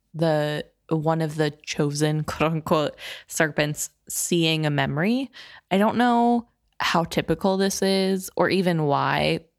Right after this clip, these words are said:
Shriver is able to do this. Obviously, they don't know how typical this is. This is kind of all new, but potentially it is something that hasn't happened for a very long time. Maybe originally they all had the memories too, just to a lesser extent.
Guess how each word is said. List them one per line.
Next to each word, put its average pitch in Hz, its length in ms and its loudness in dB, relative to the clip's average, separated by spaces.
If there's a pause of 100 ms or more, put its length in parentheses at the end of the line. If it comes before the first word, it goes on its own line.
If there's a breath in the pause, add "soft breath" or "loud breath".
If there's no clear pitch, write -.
(120)
Shriver 156 520 0
is 160 220 -2
able 139 280 0
to - 120 -8
do 135 200 -2
this. 175 240 0 (140)
Obviously, 220 440 2
they 143 160 2
don't 156 180 2
know 160 140 2
how 165 140 2
typical 160 400 -2
this 160 240 -2
is. 156 240 -2
This 156 120 -6
is 143 140 -8
kind 135 220 -4
of 135 200 -2 (600 loud breath)
all 147 180 2
new, 147 400 2
but 151 380 -2 (600 loud breath)
potentially 254 680 2
it - 260 0
is 165 280 2
something 165 420 0
that 147 180 0
hasn't 156 380 0
happened 151 400 -2
for 151 120 0
a 151 60 2
very 131 320 0
long 131 240 -2
time. 143 540 -2
Maybe 190 440 2
originally 175 800 0
they 180 160 2
all 170 160 2
had 175 200 0
the 185 40 0
memories 175 480 0
too, 202 360 2 (420 loud breath)
just - 220 0
to 180 120 2
a 170 40 4
lesser 151 420 0
extent. 202 640 -4